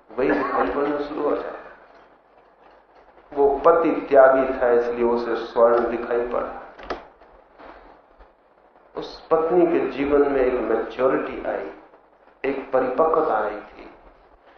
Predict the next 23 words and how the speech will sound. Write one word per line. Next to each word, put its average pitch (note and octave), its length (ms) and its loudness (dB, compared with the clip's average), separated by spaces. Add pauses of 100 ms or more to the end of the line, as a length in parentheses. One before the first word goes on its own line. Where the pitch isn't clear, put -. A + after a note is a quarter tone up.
(360)
उसने C3+ 280 -2
जीवन C#3+ 500 2
के D3 80 0
किसी C#3+ 320 -2
विराट C#3 380 6
तर D3 260 0
सत्य D3 320 -2
को D3 180 0
जाना D3 360 4
था D3+ 240 2
जो D3 200 0
स्वर्णों D3+ 800 2
का D#3 140 6
भी D#3 240 2
स्वर्ण D3 520 6
है। - 220 -4 (800)
उसके E3+ 280 2
समक्ष F#3 400 4
सोना C#3 400 -2
मिट्टी - 480 -4
हो G#2+ 80 -2
गया - 280 -4
था। - 220 -12